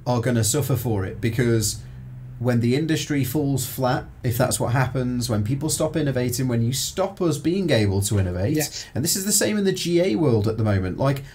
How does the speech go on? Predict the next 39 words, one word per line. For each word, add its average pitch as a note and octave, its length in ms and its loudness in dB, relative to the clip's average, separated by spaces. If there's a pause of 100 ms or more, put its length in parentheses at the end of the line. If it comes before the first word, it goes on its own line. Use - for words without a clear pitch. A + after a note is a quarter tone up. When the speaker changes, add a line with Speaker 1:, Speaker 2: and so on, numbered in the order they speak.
(160)
Speaker 1:
I F#3+ 160 0
wanna G3+ 160 0
be F#3+ 80 2
able F3+ 160 0
to D3+ 100 -6
fly E3+ 180 0
an E3+ 60 2
experimental D#3 840 0
aeroplane, A2 640 2 (480)
right? A#2+ 180 0
And - 120 -4
by F3+ 180 2
that, D3 180 2
I D#3+ 40 -2
don't F3 200 0
mean C3+ 220 2
something A#2+ 640 0
mental, C#3+ 440 -2
Speaker 2:
<laughs> C3+ 80 4
Yeah. B2 240 2
Speaker 1:
like, A#2 320 2
crazy C3 360 2
Speaker 2:
A A2 40 2
Speaker 1:
experiment. A2+ 320 0
I B2 40 4
mean, A#2 80 4
Speaker 2:
house. A2 180 0
Speaker 1:
I'd C3 40 2
love, C3 260 2
Speaker 2:
A C3+ 80 -10
house D3+ 240 -4
Speaker 1:
I C3+ 80 6
Speaker 2:
with B2 80 4
Speaker 1:
would B2 200 4
do A#2+ 100 0
Speaker 2:
wings. G2+ 80 0
Speaker 1:
that, G2+ 200 -2
right? C#3 440 0
Speaker 2:
Yeah. - 240 2